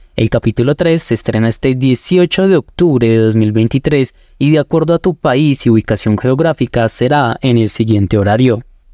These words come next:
En Argentina, Uruguay, Brasil y Chile a la una de la mañana. República Dominicana, Puerto Rico, Venezuela, Paraguay, Bolivia y Cuba a las dos de la mañana.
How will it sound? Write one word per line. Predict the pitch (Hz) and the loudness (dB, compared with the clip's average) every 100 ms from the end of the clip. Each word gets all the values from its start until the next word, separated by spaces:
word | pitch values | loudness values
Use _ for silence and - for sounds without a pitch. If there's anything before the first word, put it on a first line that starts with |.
| - | -6
En | 143 131 | 0 0
Argentina, | 117 117 117 107 - 127 127 113 110 | 0 -2 0 0 0 2 2 2 2
Uruguay, | 120 117 110 117 113 110 | 2 2 0 2 2 2
Brasil | 107 107 101 - 120 117 | 0 -2 -2 0 0 0
y | |
Chile | 107 160 160 110 104 110 - | -2 0 2 2 2 0 0
a | 135 | 0
la | 151 165 | 2 2
una | 139 113 107 104 | 2 2 2 0
de | 104 | 0
la | 101 | 0
mañana. | 101 95 98 101 107 95 104 - - | 0 2 2 2 0 -2 -8 -12 -4
República | 123 120 120 117 120 120 | -2 0 0 0 0 0
Dominicana, | 117 123 120 - 120 117 113 | 0 2 0 0 -2 0 -2
Puerto | - 113 - 110 | -2 -6 -2 -2
Rico, | 117 - 113 | -2 0 0
Venezuela, | 107 107 - 117 110 | 0 0 0 -2 0
Paraguay, | - - 127 123 113 110 107 | -2 -2 0 0 2 0 0
Bolivia | 110 113 110 135 135 113 104 | 0 0 2 2 2 2 0
y | 104 107 | 0 -2
Cuba | - 156 113 104 | 0 2 2 0
a | 101 123 | -2 0
las | 147 135 | 0 0
dos | 117 107 | -2 0
de | 104 | 0
la | 104 | 0
mañana. | 104 101 101 104 113 104 | 0 2 2 0 -2 -4